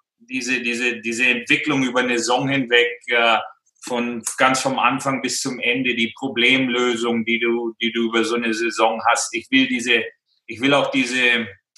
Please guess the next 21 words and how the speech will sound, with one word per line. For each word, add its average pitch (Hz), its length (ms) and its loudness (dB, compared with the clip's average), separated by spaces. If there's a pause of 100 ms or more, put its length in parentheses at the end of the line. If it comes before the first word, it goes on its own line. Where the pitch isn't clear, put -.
(140)
diese 117 240 -6
Beziehungen 147 760 2
mit 123 160 0
den 120 160 -2
Spielern, 139 600 2
weißt 113 220 -2
du, 135 60 0
wie 123 60 0
ich 127 60 -10
meine? 131 280 2
Ich 110 100 -10
will, 127 280 -4
ich 113 180 -6
will 127 180 -4
Beziehungen 143 540 -2
mit 123 160 -2
Spielern 139 560 2
haben, 127 520 -2 (320)
die 123 60 -4
man 127 200 -2
sieht, - 440 0